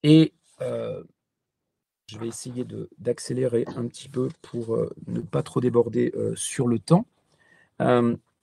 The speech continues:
et, euh, cette question de l'inauthenticité, euh, du tombeau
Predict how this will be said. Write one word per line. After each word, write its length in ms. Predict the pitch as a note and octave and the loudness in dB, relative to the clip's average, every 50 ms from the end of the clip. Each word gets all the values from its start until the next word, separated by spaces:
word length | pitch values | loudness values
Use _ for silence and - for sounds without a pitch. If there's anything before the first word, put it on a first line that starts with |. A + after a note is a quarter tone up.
| _ - - - _ _ _ | _ -20 -20 -20 _ _ _
et, 300 | - D3+ D#3 D#3 D#3 - - - | 8 8 10 8 8 6 2 2
euh, 420 | B2+ B2+ B2 A#2+ A#2 A2+ A2+ A2+ A2 G#2 - - _ _ _ _ _ _ _ _ _ _ _ _ _ _ _ _ _ _ _ _ _ _ _ _ _ - | 4 4 6 6 4 4 2 0 -2 -6 -8 -12 _ _ _ _ _ _ _ _ _ _ _ _ _ _ _ _ _ _ _ _ _ _ _ _ _ -16
cette 380 | - - - D#3+ D3 C#3 - | -12 2 4 4 4 4 2
question 460 | - F3 F3 E3 - - - F#3 F#3 | 2 2 2 0 -2 -4 -2 0 0
de 100 | E3 C3+ | 0 0
l'inauthenticité, 1400 | B2+ C3 C#3 D#3+ G3+ F3+ F#3+ F#3 E3 - D#3+ D#3 D3+ - - - D#3+ - - - D#3+ - _ - D#3+ D#3+ D#3 D#3 - - | 0 -2 0 0 2 2 2 0 0 -2 -2 -2 -2 -4 -8 -12 -10 -10 -8 -8 -8 -8 _ -2 0 0 0 0 -4 -6
euh, 200 | A#2 A#2 A2+ A2 | -6 -6 -6 -6
du 240 | G#2+ G2+ A2+ D3 C#3+ | -10 -12 -14 -18 -12
tombeau 500 | - - C#3 C3 B2+ B2 C#3 F3 B3+ | -8 -6 -4 -4 -2 -2 -2 -2 -2